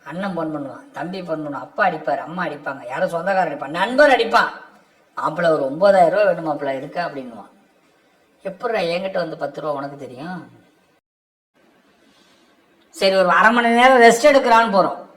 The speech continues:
ஒரு half an hour இன்னைக்கு எல்லாம் சுவிட்ச் ஆஃப் பண்ணிட்டு முதல்ல போகணும், வெளியில போய் ரெஸ்ட் எடுக்க போறோம் அப்படின்னு ஃபோனை சுவிட்ச் ஆஃப் பண்ணி வீட்டுல வச்சுட்டு போயிடுவோம். கையில பத்தாயிரம் ரூபாய் பணம் கூட வச்சிருப்போம்.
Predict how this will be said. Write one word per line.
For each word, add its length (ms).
ஒரு 140
half 240
an 60
hour 160
இன்னைக்கு 260
எல்லாம் 320
சுவிட்ச் 300
ஆஃப் 120
பண்ணிட்டு 520
முதல்ல 320
போகணும், 460
வெளியில 280
போய் 160
ரெஸ்ட் 220
எடுக்க 240
போறோம் 300
அப்படின்னு 340
ஃபோனை 240
சுவிட்ச் 280
ஆஃப் 120
பண்ணி 160
வீட்டுல 260
வச்சுட்டு 240
போயிடுவோம். 260
கையில 320
பத்தாயிரம் 420
ரூபாய் 0
பணம் 200
கூட 180
வச்சிருப்போம். 380